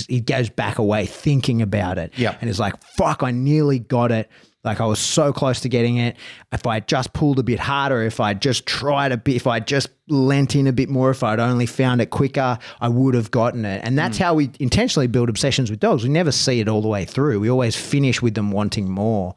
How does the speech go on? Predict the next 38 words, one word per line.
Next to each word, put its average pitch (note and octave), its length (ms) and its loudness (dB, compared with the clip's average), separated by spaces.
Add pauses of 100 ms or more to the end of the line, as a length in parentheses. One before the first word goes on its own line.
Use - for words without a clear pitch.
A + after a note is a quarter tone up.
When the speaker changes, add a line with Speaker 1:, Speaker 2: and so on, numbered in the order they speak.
Speaker 2:
Yeah. A#2 180 0 (140)
Speaker 1:
And B2+ 80 0
I - 20 0
think B2 300 -2
that's B2+ 200 -4
something, A#2 480 -2 (720)
like, A#2 180 -2
you C3 80 0
have B2+ 220 -2
to C3 60 0
be B2 160 0
a A#2 80 2
little A#2 240 4
bit A2+ 300 -2 (320)
sort A#2+ 240 2
of G#2+ 300 0 (320)
careful C#3 520 2
of. A2 240 0
It's, A#2+ 200 -2
it's, F#3 200 0
it's - 260 -2
one A#3 140 0
of G#3+ 80 2
the F#3+ 80 2
reasons D3 320 2
I B2+ 40 2
think A#2+ 240 -2
why B2 140 2
the G#2+ 80 0
club C3+ 320 -2
is A2+ 140 -2
in G#2+ 80 -2
such A2+ 220 -2
a A#2 40 2
good G#2 160 0
place C3+ 380 0
is A2 140 -2
that A2 260 -2